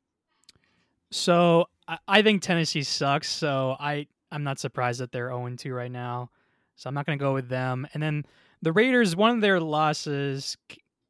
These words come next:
came to, came against the Chargers in week one, a, a, a team that I obviously <laughs> think are better than the Raiders. So that one's n-, not as disappointing. But the way they lost week two, though, don't get me wrong, like we just talked about, like, that was bad.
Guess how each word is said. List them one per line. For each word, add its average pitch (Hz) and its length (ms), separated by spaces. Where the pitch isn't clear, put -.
came 147 260
to, 127 360
came 151 160
against 139 360
the 131 60
Chargers 131 480
in 123 140
week 127 240
one, 123 520
a, 131 60
a, 131 120
a 143 80
team 147 200
that 131 140
I 143 140
obviously 143 320
<laughs> - 80
think - 320
are 208 140
better 165 240
than 170 220
the 156 100
Raiders. 165 460
So 151 380
that 170 100
one's 180 220
n-, 185 100
not 170 320
as 151 200
disappointing. 151 800
But - 100
the 196 120
way 220 140
they 196 100
lost 151 260
week 143 240
two, 135 160
though, 120 300
don't 139 160
get 135 100
me 131 60
wrong, 120 260
like 120 80
we 120 80
just 127 160
talked 120 200
about, - 160
like, 151 120
that 143 120
was 135 220
bad. 131 300